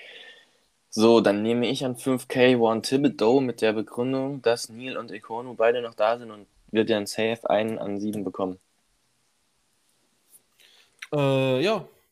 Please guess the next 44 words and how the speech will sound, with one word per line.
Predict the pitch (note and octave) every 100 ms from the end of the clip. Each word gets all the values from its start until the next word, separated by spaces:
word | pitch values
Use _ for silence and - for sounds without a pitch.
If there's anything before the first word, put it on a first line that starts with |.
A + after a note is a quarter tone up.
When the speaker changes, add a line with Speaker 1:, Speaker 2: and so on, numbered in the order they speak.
| - _
Speaker 2:
f-, | - - C3 -
bin | C#3
ich | C3
voll | - C#3
bei | C3+
dir. | C#3+ C3 B2+ _ _ _
Ich | C#3+ -
nehme | C#3+ C#3 B2+
an | C3+
fünf | - D#3 C#3+
dann | C3+ C3 C3 C3 C3 C3
Evan | C3 B2+
Neal, | B2+ C#3+ C#3+
weil | A#2+
bei | A#2+
mir | B2
keine | A#2+ C3 B2+
Edge | B2 -
Rusher | C3 C3
mehr | B2
da | A#2+ C3+
sind. | C#3 F3 F3 _ _ _ _ _ _
Und | - B2+ B2+
ich | B2+ -
Evan | C3+ B2+ B2+
Neal | C3 B2+
einfach | C3 - C3 - - - _ _ _
als | B2 -
besten | C3+ - C3+
Scheme-Fit | - C#3 C#3 D#3 D3
erachte | C3 - -
und | C3+ B2+
deswegen | A#2+ C3 B2+
auch | A#2+
den | - A#2+
Tackle | - B2 C3
nehme, | B2+ C3+ D#3 - - - - _ _ -
der | C3+
am | C3
besten | C3+ C3+
in | C3+
unser | C3+ B2
System | A#2+ - C3+
reinpasst. | B2+ A#2 A#2+ - -